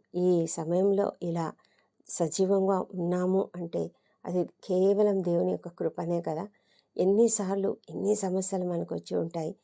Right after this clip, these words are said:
ఎన్ని భయంకరమైన ఇబ్బందులలో మనము వెళ్ళి ఉంటాము, అనేక సార్లు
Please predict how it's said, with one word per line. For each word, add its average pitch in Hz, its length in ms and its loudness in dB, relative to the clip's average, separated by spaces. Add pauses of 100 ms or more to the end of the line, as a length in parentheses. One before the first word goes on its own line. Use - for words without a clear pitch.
(360)
ఎన్ని 196 380 2 (100)
భయంకరమైన 185 680 0
ఇబ్బందులలో 175 840 -2 (100)
మనము 170 360 -6 (160)
వెళ్ళి 175 240 0
ఉంటాము, 165 540 -2 (720)
అనేక 202 380 0
సార్లు 180 480 -4